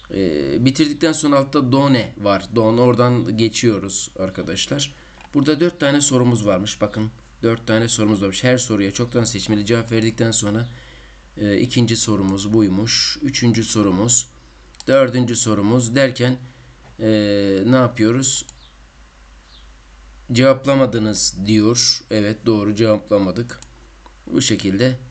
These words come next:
etkinliğimizi gerçekleştiriyoruz. Bu şi-, sonuçlar da bana geliyor.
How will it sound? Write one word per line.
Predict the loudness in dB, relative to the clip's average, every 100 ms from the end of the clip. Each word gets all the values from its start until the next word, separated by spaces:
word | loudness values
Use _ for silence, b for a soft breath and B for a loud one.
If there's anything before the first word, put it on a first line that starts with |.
| -8 -6
etkinliğimizi | -2 0 2 2 0 0 0
gerçekleştiriyoruz. | 0 -2 -6 -6 -8 -6 -6 -4 -4 -4 -6 -12 -20 -20 -20 -20 -20 -20 -20 -20 -20 -20 -6
Bu | -4
şi-, | -4 -8
sonuçlar | -4 -2 0 0 -2 -2
da | 0
bana | 0 2
geliyor. | -2 -4 -4 -6 -6